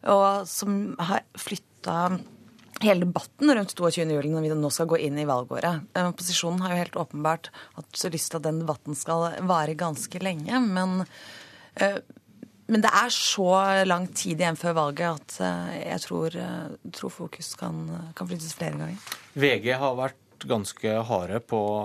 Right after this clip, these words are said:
Speaker 2: kommentarer og lederplass. Det var kanskje ikke du som skrev det, Fridtjof Jacobsen, men, eh, kultur og beredskap, det er vel en slags arvesynd, er det ikke det? Og er, er det urettferdig hvis, hvis velgerne straffer Stoltenberg for det som skjedde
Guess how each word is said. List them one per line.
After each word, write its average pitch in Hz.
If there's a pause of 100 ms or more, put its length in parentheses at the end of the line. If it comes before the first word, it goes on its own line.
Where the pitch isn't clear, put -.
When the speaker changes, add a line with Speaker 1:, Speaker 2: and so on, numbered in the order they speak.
(220)
Speaker 2:
kommentarer 110
og 104
lederplass. 104
Det 113
var 107
kanskje 107
ikke 113
du 98
som 113
skrev 92
det, 92
Fridtjof 101
Jacobsen, 113
men, 127 (400)
eh, 131 (680)
kultur 131
og 143
beredskap, 139
det 151
er -
vel 135
en 226
slags - (240)
arvesynd, 139
er 147
det 151
ikke 175
det? 180
Og 185
er, 117
er 135
det -
urettferdig 113
hvis, - (400)
hvis 143
velgerne 110
straffer -
Stoltenberg - (240)
for 170
det 151
som 156
skjedde 143